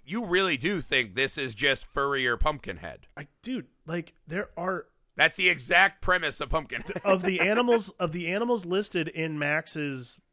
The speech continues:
Speaker 2: D N A, absolutely none of them know what a fucking brake line is. That has to be preternatural understanding of what things
Speaker 1: Why
Speaker 2: are.
Speaker 1: are they hiding the evidence of Perry being a bitch in the toilet? 'Cause he wants to get Perry
Speaker 2: 'Cause
Speaker 1: himself.
Speaker 2: he wants to get Perry himself.
Speaker 1: That's a
Speaker 2: That's
Speaker 1: very
Speaker 2: a distinctly
Speaker 1: human,
Speaker 2: human
Speaker 1: human
Speaker 2: trait.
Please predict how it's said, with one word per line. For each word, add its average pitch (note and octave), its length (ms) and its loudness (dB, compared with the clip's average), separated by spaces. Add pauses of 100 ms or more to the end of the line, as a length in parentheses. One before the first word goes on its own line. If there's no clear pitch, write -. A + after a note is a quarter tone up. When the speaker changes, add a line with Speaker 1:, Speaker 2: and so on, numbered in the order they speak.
(500)
Speaker 2:
D D3+ 300 -4
N C#3 160 -4
A, B2 400 -6 (260)
absolutely F3 640 0
none F3+ 200 0
of D#3 100 -6
them C3+ 140 -4
know C#3+ 140 0
what C3 100 0
a A#2 40 -4
fucking D3 360 -4
brake A#2 340 -4
line G#2+ 240 -10
is. G#2 380 -10 (120)
That F3+ 220 2
has G3+ 260 2
to F3 60 -2
be D3+ 80 0
preternatural D#3 840 -2
understanding D#3+ 600 -6
of C3+ 80 -6
what C#3+ 160 -6
things D#3 240 -8
Speaker 1:
Why D3+ 240 4
Speaker 2:
are. G3 100 0
Speaker 1:
are G3 60 0
they F3 280 4
hiding C#3+ 680 4 (140)
the C3 160 0
evidence C#3 500 2
of B2+ 140 -2
Perry C#3 360 2
being B2+ 300 -4
a A2+ 100 -2
bitch C#3 600 -2
in C3+ 220 -8
the C3+ 80 -6
toilet? D3+ 480 -2
'Cause - 160 -12
he D#3 160 -12
wants C#3+ 280 -10
to C3+ 80 -12
get B2 220 -6
Perry B2 340 0
Speaker 2:
'Cause B2 120 -6
Speaker 1:
himself. C#3+ 120 -4
Speaker 2:
he E3+ 60 0
wants F3 100 0
to F3 60 -2
get E3 140 -2
Perry E3+ 220 0
himself. F#3 280 -4
Speaker 1:
That's D3+ 200 4
a - 40 -2
Speaker 2:
That's E3+ 220 8
Speaker 1:
very G3 100 4
Speaker 2:
a E3 40 0
distinctly F3 720 2
Speaker 1:
human, F3 340 -2
Speaker 2:
human - 0 -
Speaker 1:
human - 40 -4
Speaker 2:
trait. F#3 200 0